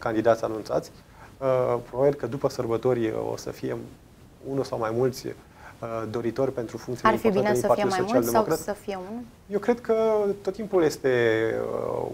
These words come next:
Speaker 1: util să avem o dezbatere, dar una reală, una deschisă, una
Speaker 2: Și cu mai mulți
Speaker 1: constructivă.
Speaker 2: candidați.
Speaker 1: De, de ce nu? Chiar dacă probabil, da, u-,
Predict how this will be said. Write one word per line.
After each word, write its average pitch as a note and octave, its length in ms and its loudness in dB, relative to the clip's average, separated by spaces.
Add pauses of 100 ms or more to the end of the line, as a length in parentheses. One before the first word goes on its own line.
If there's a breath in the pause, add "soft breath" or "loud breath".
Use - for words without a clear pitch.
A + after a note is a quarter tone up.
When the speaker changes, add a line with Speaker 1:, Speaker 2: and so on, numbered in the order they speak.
(120)
Speaker 1:
util C#3+ 320 0
să C#3 140 -2
avem C3+ 320 6
o C3 100 4
dezbatere, A#2 640 4
dar B2+ 100 2
una D3+ 240 10
reală, D#3 640 8 (340 loud breath)
una C#3 220 4
deschisă, B2+ 500 -2
una C3 260 0
Speaker 2:
Și B2+ 60 4
cu C4 60 2
mai B3+ 180 8
mulți A#3 200 0
Speaker 1:
constructivă. G#3 140 6
Speaker 2:
candidați. D#3+ 400 0 (600 loud breath)
Speaker 1:
De, G#3 120 0 (360)
de F#3+ 120 6
ce G#3+ 160 2
nu? E3 340 6 (180)
Chiar - 160 2
dacă E3+ 260 8
probabil, C3+ 720 6
da, D3+ 180 6
u-, C3 180 2